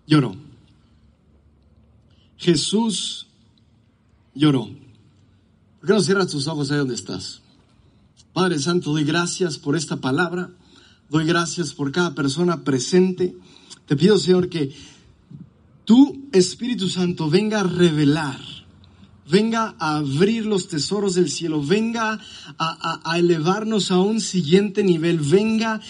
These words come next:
y nos muestre algo de lo que nos quieres enseñar el día de hoy, para que salgamos de aquí renovados, para que salgamos de aquí llenos de ti, para que salgamos diferentes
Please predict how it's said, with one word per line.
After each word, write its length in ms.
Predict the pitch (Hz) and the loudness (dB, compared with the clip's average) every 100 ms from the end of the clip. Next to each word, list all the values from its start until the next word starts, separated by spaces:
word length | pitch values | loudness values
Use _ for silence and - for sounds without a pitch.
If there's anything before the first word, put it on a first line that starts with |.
| - - | -18 0
y 100 | 196 | 4
nos 300 | 190 165 139 | 6 4 0
muestre 800 | 156 160 226 214 - - 131 110 - - - - _ _ _ _ _ _ _ _ - - | -4 0 2 2 0 -4 -6 -6 -12 -20 -20 -20 _ _ _ _ _ _ _ _ -12 -6
algo 580 | 220 214 180 131 101 - - - _ | 0 2 2 0 -10 -16 -20 -20 _
de 100 | 143 | 4
lo 100 | 175 | 4
que 100 | 175 | 4
nos 240 | 156 143 - | -2 -4 -2
quieres 360 | 185 202 185 | 2 2 2
enseñar 420 | 180 - 160 170 170 | -4 -4 -6 -6 -2
el 80 | |
día 180 | 170 165 | 0 0
de 80 | 147 | -2
hoy, 140 | 151 | -4
para 300 | 156 165 151 | -4 -6 -4
que 120 | - 180 | -2 0
salgamos 800 | - 170 165 170 196 240 240 | 0 -6 -4 -4 -4 -4 -4
de 80 | 190 | -2
aquí 380 | 185 135 208 180 - - - | -4 -2 -2 -2 -6 -14 0
renovados, 720 | 180 165 156 170 190 185 - | 2 2 -2 -4 -2 -2 -2
para 180 | 185 175 | -4 -2
que 120 | 180 | -4
salgamos 480 | 165 165 294 240 196 | -4 -4 -4 -2 -2
de 80 | |
aquí 260 | 156 185 180 | -4 0 -2
llenos 460 | 135 180 226 220 185 | 2 2 2 -2 -2
de 100 | 180 | -2
ti, 180 | 170 | -4
para 220 | 160 170 175 | -6 -6 -2
que 120 | 180 | -4
salgamos 720 | - 165 165 214 240 247 202 - - - | -2 -4 -2 -4 -6 -8 -10 -12 -18 -10
diferentes 1080 | 175 220 - 196 185 233 226 202 175 156 - | 2 2 2 2 2 2 -4 -4 -4 -4 -8